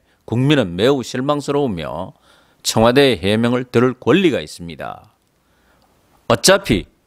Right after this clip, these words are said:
언젠가는 밝혀질 진실을 가리지 마시고 당당하고 투명한 방법으로 국민의 알 권리를 위해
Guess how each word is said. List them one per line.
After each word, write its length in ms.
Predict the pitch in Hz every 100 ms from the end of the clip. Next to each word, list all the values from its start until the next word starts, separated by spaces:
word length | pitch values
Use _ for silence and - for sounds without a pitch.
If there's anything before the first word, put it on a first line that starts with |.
| _ _ _ _ _ _
언젠가는 540 | 98 123 143 175 170 127
밝혀질 480 | 131 135 131 113 98
진실을 420 | - 98 123 113
가리지 380 | - 139 123 90
마시고 720 | 78 90 - 104 76 82 110 _ _ _ _
당당하고 800 | - 98 98 107 117 131 90 76 _ _ -
투명한 460 | - 107 127 131
방법으로 680 | 139 147 131 85 - 85 104 _ _ _
국민의 460 | 117 131 127 110 -
알 240 | 90 95 104
권리를 580 | 123 120 110 104 87
위해 300 | 82 101 120